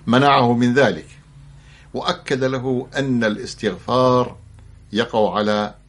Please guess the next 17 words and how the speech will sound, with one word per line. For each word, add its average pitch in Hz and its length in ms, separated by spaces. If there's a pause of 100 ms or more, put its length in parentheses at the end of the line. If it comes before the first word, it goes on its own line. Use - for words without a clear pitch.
(140)
سبعة - 880 (580)
معاني، 78 420 (1040)
ولكن 120 420
هنا 113 380 (680)
على 101 200
ستة - 440
معاني، 90 480 (460)
ولكني 104 640
هنا 107 380 (320)
سأذكر 104 1600 (360)
اثنين 120 460
منها. 73 340 (520)
الأول 165 560 (680)
الندم 104 600 (500)
على 95 480
ما 101 140
مضى، 151 380